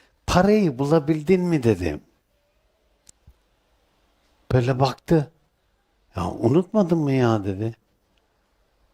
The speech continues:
"E," dedim, "ben unutanlardan değilim." Dedim, "Bulabildin mi parayı?" Ondan sonra böyle yaptı. "Bulsan da bulamazsın zaten." dedim.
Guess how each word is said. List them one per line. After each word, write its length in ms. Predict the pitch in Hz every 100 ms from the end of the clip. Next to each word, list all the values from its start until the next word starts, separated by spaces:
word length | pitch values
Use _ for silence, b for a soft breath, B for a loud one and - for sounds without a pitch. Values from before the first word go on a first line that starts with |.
| -
"E," 140 | 123
dedim, 340 | 151 151 151
"ben 140 | 143 143
unutanlardan 1000 | 135 143 139 147 135 135 135 127 143 131
değilim." 420 | 160 202 165 107 _ _ _ _ _ _ _ _ _ _ _ _ _ _ _ _
Dedim, 320 | - 165 202 143
"Bulabildin 580 | 143 151 165 165 240
mi 160 | 240 190
parayı?" 580 | - 147 131 131 208 240 _ _ _ _ _ _ _ _ -
Ondan 280 | 113 120 117
sonra 460 | 110 120 151 196 170 _ _ _ _ _ _ _ _ -
böyle 220 | 175 180
yaptı. 580 | 160 110 - - 82 - _
"Bulsan 580 | 107 147 196 156 214 233
da 140 | 190 156
bulamazsın 640 | 165 180 175 147 - 127
zaten." 460 | 104 98 - 98 85
dedim. 200 | 80